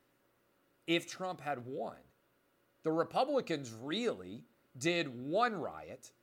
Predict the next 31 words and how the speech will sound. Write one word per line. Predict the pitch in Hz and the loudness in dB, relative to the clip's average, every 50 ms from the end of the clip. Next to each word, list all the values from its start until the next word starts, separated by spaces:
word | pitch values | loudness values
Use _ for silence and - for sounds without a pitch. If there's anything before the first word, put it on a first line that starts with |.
| _ _ _ _ _ | _ _ _ _ _
and | 160 160 160 160 165 | 2 2 2 4 4
the | 165 165 | 2 2
Democrats | 156 143 127 117 214 254 262 254 208 - 156 151 139 135 139 139 - | 2 0 0 2 2 6 6 4 4 4 2 2 2 2 0 -2 -4
countenanced | - - 151 151 156 165 170 170 170 165 165 147 - - | -8 -2 0 2 2 2 0 -2 -4 -4 -4 -4 -6 -6
an | 156 147 | -2 -2
entire | 139 139 139 139 135 143 151 151 151 143 143 143 139 | 0 -2 -2 -2 0 4 4 4 4 4 2 0 -2
summer | - - - - 208 233 262 269 214 139 95 | -4 -4 0 0 0 0 2 0 -2 -2 -2
of | 87 80 87 | -4 -8 -12
riots. | 87 76 65 65 - - - _ - - - _ _ _ _ _ _ _ _ | -14 -14 -14 -18 -20 -20 -20 _ -18 -18 -18 _ _ _ _ _ _ _ _
But | 131 165 185 | 4 6 8
everybody | 202 220 240 269 254 220 208 190 180 180 | 8 8 6 6 2 2 2 2 2 2
should | - - 170 147 | -2 -4 -4 -4
be | 156 147 | -4 -6
treated | - - 160 143 131 131 123 | -4 -2 -2 -2 -2 -2 -4
the | 131 | -4
same. | - - 240 220 151 | -2 0 0 2 2
But | 143 143 | 2 2
when | 151 160 | 2 2
I | 165 196 254 | 2 2 2
saw | 233 - - 240 233 208 196 | 0 0 0 0 2 2 2
those, | 170 156 151 151 147 139 120 - - - - _ _ | 2 2 2 2 2 0 -2 -6 -10 -14 -16 _ _
uh, | - 139 131 120 117 113 110 107 - | -6 -2 -2 0 0 -2 -4 -4 -8
text | - - 202 233 - - - | -10 -8 -8 -6 -6 -8 -8
messages, | 139 110 92 - - 98 123 143 170 160 - _ _ _ _ _ _ _ _ 151 | -8 -8 -8 -8 -8 -8 -10 -14 -16 -20 -20 _ _ _ _ _ _ _ _ 2
I | 165 185 | 4 4
thought, | 180 226 196 185 160 | 4 4 4 2 4
"Well, | 170 180 | 2 -2
this | 175 226 196 - | -2 -2 -4 -4
is | - 214 | -4 -4
the | 208 208 170 | -4 -2 -4
exact | 147 135 160 156 151 156 - - | -2 -2 -2 -2 -2 -2 -4 -8